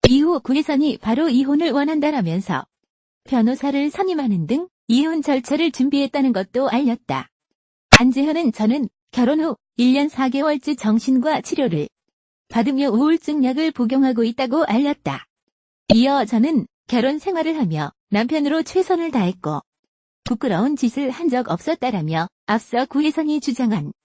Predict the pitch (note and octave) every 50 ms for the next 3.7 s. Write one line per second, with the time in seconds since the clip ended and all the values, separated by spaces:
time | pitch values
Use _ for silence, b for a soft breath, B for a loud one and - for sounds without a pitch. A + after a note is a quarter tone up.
0 | _ _ _ _ _ _ _ _ _ _ - - C4+ - - E4+ - E4 E4 C#4
1 | A#3 A#3+ - C4+ B3 A#3 D4 C4+ B3+ C4 C#4 D4 C#4+ A3 G#3 G#3 C#4 F4+ F#4+ -
2 | F#4 F#4 - A3+ F3 G#3 A3+ C#4+ D4 - E4+ D#4+ C#4+ C#4 C#4+ C#4+ C4 A3+ A3 A#3
3 | B3 D#4 - - D4+ E4 D#4+ D#4 - _ - D3 C#3+ -